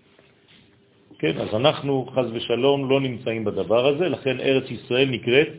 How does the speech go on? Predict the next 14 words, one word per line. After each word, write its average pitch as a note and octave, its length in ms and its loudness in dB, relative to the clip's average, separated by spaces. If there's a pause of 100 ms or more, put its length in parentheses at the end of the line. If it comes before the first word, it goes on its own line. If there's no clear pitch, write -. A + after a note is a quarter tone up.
(100)
אשתנו, A2+ 640 0 (540)
ולא C#3+ 600 4 (120)
אמא B2 380 -2
שלנו. E2+ 520 -10 (1300)
זו G#2+ 140 2
אשתי. - 420 0 (760)
אני G#2 100 -10
צריך A#2+ 200 -10
להתייחס A#2+ 520 2
אליה C#3 240 4
כאישה. B2 560 -4 (1080)
עזבתי G#2 640 4
את F#2 60 -6 (500)
אבא A2+ 260 0